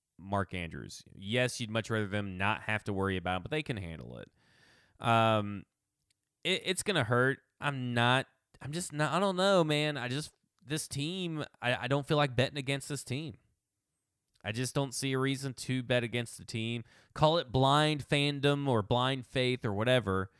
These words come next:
a homerism, whatever you wanna use. But I kinda can see that this defense can probably keep them in check, and I think Vrabel and Dean Pease are gonna have this team prepared.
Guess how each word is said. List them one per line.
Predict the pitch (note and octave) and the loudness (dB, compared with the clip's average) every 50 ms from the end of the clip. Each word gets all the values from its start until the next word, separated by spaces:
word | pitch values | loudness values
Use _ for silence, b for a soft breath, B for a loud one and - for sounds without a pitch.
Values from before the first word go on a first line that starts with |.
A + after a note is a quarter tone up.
| b b b b b b - | b b b b b b -6
a | G2+ | -6
homerism, | G2 - - E3 D#3 D3+ D3 C#3 C3+ C3+ C3+ C3+ A#2 B2 C3 C3 C3+ | -2 4 4 4 4 4 2 0 2 2 0 0 2 2 0 2 2
whatever | B2+ A2+ G#2+ A#2 A#2 A#2+ | 2 2 2 2 2 2
you | A#2+ A2+ A2+ | 2 2 2
wanna | A2+ A2 G2+ | 0 0 0
use. | F#2+ G2 A2 B2 B2 A2 G2+ F#2+ F#2+ G2 - _ _ _ _ _ _ _ _ _ - _ _ _ _ _ _ _ - | 0 -2 -2 -2 0 0 0 0 -2 -4 -6 _ _ _ _ _ _ _ _ _ -20 _ _ _ _ _ _ _ 0
But | - C3+ C#3+ D3+ D3+ - - | 4 6 6 6 6 2 0
I | - A#2 B2+ | 0 0 0
kinda | - _ - C3 C3 C3+ D3 D#3 D#3+ E3 E3 | 0 _ -10 -4 -2 -2 0 0 0 -2 -2
can | - F3+ E3+ E3 | -2 -4 -4 -2
see | - - - D3 D#3 | -4 -2 -2 -2 0
that | C#3+ D#3 D3 | -2 -2 -2
this | - C#3+ D3 - | -2 -4 -4 -2
defense | _ - B2+ C3 - - D3+ D3 C#3 C#3+ - | _ -2 -2 -2 -2 0 0 0 0 -2 -6
can | - - - G#2+ A2 C3 C#3 C#3+ D#3 D#3 D#3 D3+ C#3 C3+ | -10 -8 -6 -4 -2 -2 -2 -2 -4 -6 -6 -6 -8 -6
probably | - A#2+ A#2 B2+ C#3+ D3+ D#3 C#3+ - D3 D3+ D3 | -4 -2 0 0 2 0 -2 -2 0 0 0 0
keep | - - - C#3 C#3+ - | -2 -2 -4 -4 -4 -2
them | - C#3+ C#3 | -2 -2 -2
in | C3+ A#2 | -2 -6
check, | - - - D#3 D3 D3 D3 - | -6 -2 0 2 2 2 0 -2
and | A2+ | -2
I | A#2 | -4
think | A#2 - C3+ D3 E3+ - | -2 -2 -2 -4 -4 -6
Vrabel | C#3 B2 B2+ B2+ B2 B2 A#2 B2 B2+ | -4 2 4 4 4 4 4 2 0
and | B2+ A#2+ | 0 0
Dean | G#2 A#2 A#2+ C3 B2+ | -2 -2 -4 -4 -6
Pease | - A2+ G2+ G#2 G#2 G#2 G#2 | -6 -6 -4 -4 -4 -6 -8
are | - - A2 | -8 -8 -8
gonna | G2+ G#2+ G#2 G2 | -6 -6 -6 -4
have | G2 G#2+ G#2+ G#2+ | -4 -4 -4 -2
this | G2+ A2+ - | -4 -6 -8
team | - - G2+ G2+ F#2 | -6 -8 -10 -10 -8
prepared. | - G2 _ - G#2+ G2+ F#2 E2+ F2 F2 | -10 -12 _ -2 -2 0 0 -2 -2 -4